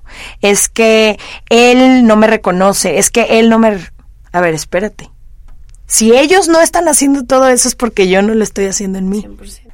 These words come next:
Speaker 1: Haz-, hagamos este ejercicio. Si tú te valoras a ti misma, no vas a aceptar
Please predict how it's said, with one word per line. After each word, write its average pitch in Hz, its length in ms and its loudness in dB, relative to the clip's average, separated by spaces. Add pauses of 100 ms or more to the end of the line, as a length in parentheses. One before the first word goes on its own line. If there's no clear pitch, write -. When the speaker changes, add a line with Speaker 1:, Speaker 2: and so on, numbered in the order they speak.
Speaker 1:
Haz-, 190 280 -2
hagamos 196 280 0
este 226 160 -6
ejercicio. 240 520 -8
Si - 180 -2
tú 262 220 -2
te 339 160 2
valoras 233 680 0 (380)
a 170 80 -8
ti 185 160 -6
misma, 190 420 -6 (640)
no 254 240 4
vas 285 240 2
a - 20 0
aceptar 247 480 0